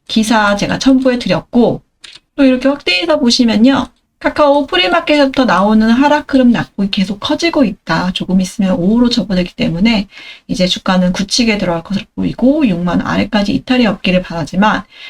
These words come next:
만약 이탈이 나온다면 오만 팔천 원 전저점까지 내려둬야 된다. 쌍바닥 찍고 가는 것도 나쁘지 않다라고 저는 본다. 일단은 오로-,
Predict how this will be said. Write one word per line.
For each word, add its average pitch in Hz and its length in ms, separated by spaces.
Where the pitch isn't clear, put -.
만약 208 220
이탈이 247 300
나온다면 196 440
오만 180 300
팔천 311 300
원 262 120
전저점까지 185 760
내려둬야 165 360
된다. 156 420
쌍바닥 220 400
찍고 277 220
가는 226 240
것도 208 180
나쁘지 269 400
않다라고 180 580
저는 170 280
본다. 185 400
일단은 254 640
오로-, 175 220